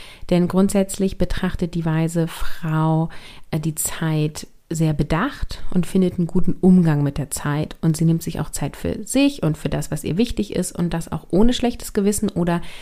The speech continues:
zumindest ohne großes schlechte Gewissen. Sie ist schon auf dem schnellsten und besten Wege, da wirklich frei, ohne schlechtes Gewissen zu sein.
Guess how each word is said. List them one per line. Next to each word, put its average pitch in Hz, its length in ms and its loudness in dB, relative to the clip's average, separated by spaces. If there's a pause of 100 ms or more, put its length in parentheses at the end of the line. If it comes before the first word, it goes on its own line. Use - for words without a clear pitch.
(140)
zumindest 185 440 4
ohne 180 220 6
großes - 500 6
schlechte 143 380 -2
Gewissen. 160 480 0
Sie 190 80 4
ist - 140 0
schon 165 200 0
auf - 140 -2
dem 160 140 0
schnellsten 160 440 0
und 156 120 0
besten 160 340 0
Wege, 156 300 2
da 151 200 -2
wirklich 147 360 -2
frei, 147 360 0
ohne 151 220 2
schlechtes - 400 -6
Gewissen 151 380 -4
zu - 160 -6
sein. 180 460 -2